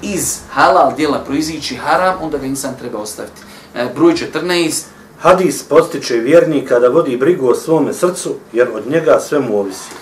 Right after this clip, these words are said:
Speaker 1: Braćo moja draga, znači ovaj hadis je jedan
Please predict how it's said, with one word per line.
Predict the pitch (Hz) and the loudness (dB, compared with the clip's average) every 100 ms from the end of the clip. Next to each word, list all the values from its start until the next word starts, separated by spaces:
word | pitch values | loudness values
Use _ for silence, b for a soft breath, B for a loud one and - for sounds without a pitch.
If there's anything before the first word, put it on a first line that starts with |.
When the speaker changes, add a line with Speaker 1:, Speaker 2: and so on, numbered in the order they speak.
| B B B - | B B B -6
Speaker 1:
Braćo | 139 135 123 | -4 -4 -6
moja | 127 113 | -6 -4
draga, | 120 135 131 120 | -2 -2 -2 -6
znači | 123 - 139 | -8 -8 -4
ovaj | 135 117 | -4 -4
hadis | 127 131 135 127 - - B B 117 | -6 -4 -4 -4 -4 -6 B B -8
je | |
jedan | 131 131 | -4 -4